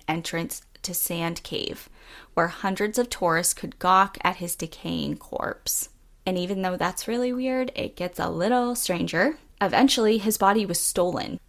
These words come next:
and presumably by a rival cave owner who were getting really angry at the fact that there were so many tourists all of a sudden going to Sand Cave because they were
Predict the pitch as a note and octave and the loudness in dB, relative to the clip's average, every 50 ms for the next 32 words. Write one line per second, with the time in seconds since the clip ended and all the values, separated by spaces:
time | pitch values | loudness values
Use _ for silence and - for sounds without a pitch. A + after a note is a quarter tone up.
0 | _ _ - F#3+ F#3 F3 E3 D#3 D#3 - - F3 E3 - B3 D4 E4 D4 A#3+ G3+ | _ _ 0 2 2 2 2 0 -2 -4 -4 -2 2 6 6 6 8 6 4 2
1 | G3+ - E3 E3 E3 E3 D#3+ E3 E3 E3 E3+ F3 E3+ E3 D#3+ D#3+ D#3+ D#3+ - - | 2 2 2 4 4 4 2 2 2 2 4 4 6 6 4 4 4 2 0 2
2 | - E3+ E3 E3+ E3+ F3 F3+ E3 E3 - - - A#3 B3 A3+ - - F3 F3 D#3+ | 2 2 4 6 4 4 4 2 -2 -4 0 2 4 4 4 4 2 2 2 4
3 | D#3+ D#3+ D#3 E3+ E3+ F3+ F3+ F3 D#3+ E3+ E3 D#3+ D#3 D3+ D#3 D#3+ - - F3 F3 | 4 4 4 2 0 -2 -2 0 2 2 4 4 4 4 2 2 2 4 4 4
4 | D#3+ E3 E3 F3 E3+ E3 D#3 - - - - F#3+ G3+ G#3+ F3+ E3 D#3+ D#3+ D3+ D#3 | 4 2 2 2 2 2 2 0 -2 -2 0 2 2 2 2 2 2 2 4 4
5 | E3+ G#3+ - - - - - - - - - G3 G3 - F3 E3+ - - E3+ F3 | 2 0 -2 -6 -14 -20 -20 -20 -12 0 2 2 2 2 0 -2 0 2 2 4
6 | E3+ F3 - - - - - D3+ F#2 - E2+ - - - - - - - - - | 4 2 -2 -8 -10 -6 -4 -2 0 0 0 -2 -4 -6 -12 -20 -20 -20 -16 -4
7 | F#3+ F#3+ F3 E3 E3 - - - G3+ F#3 F3+ E3+ E3 D#3+ - - A#3 C4+ A3+ - | 0 0 0 2 0 0 0 2 2 2 2 2 0 -2 0 2 4 6 6 4
8 | - - - - D#3 E3 E3 D#3+ - - D#3 D3+ D#3 D3+ D#3+ E3+ F#3+ - - - | 4 2 2 2 2 0 0 -2 0 2 2 2 2 2 0 -2 -6 -6 0 4
9 | G#3 G#3+ A3 F#3+ - - D#3 - - D3+ G#2+ - D#3 - - - - - - - | 6 6 6 4 2 -2 -4 -2 0 0 0 0 -2 -4 -6 -4 -4 -4 -4 -6
10 | - - - - - - - F#3 - F#3 D3 D#3 D#3 - D#3+ E3+ D#3+ D#3+ D#3 D#3 | -8 -12 -18 -20 -6 -4 -4 0 2 2 2 2 2 0 -2 -2 0 0 0 -2
11 | E3+ | -2